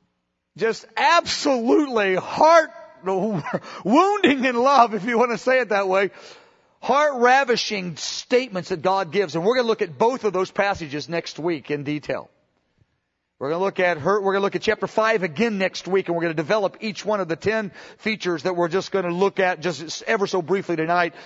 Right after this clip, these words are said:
We'll develop them line, phrase by phrase next week, and then we're gonna look at her, his response to her. Next week we'll, well, I know I told you this week would be one of the, you know, but next week is the real one.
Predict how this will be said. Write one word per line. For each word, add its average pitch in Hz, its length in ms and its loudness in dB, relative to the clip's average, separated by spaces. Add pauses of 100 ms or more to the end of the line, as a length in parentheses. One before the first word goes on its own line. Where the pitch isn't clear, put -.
(180)
We'll 175 100 -2
develop 185 380 0
them 170 140 -4
line, 202 480 0
phrase 214 440 -4
by 196 240 0
phrase 180 420 -4
next 160 220 -8
week, 175 220 -2 (180)
and 180 180 -2
then 254 140 0
we're 233 80 2
gonna 208 120 2
look 214 140 0
at 175 60 0
her, 208 300 0
his 233 320 -2
response - 420 -2
to 202 80 0
her. 208 220 2 (420)
Next 247 420 -2
week 247 320 -2
we'll, 202 360 0 (380)
well, 165 120 -2
I 220 100 0
know 254 160 2
I 240 80 4
told 220 220 2
you 202 60 -4
this 220 200 -2
week 190 200 0
would 175 100 -2
be 190 100 2
one 196 200 0
of 180 100 -2
the, 180 140 0
you 160 420 -4
know, 156 200 0
but 170 140 -2
next 196 220 -2
week 180 160 -2
is 147 140 -4
the 160 80 0
real 165 200 0
one. 117 220 -8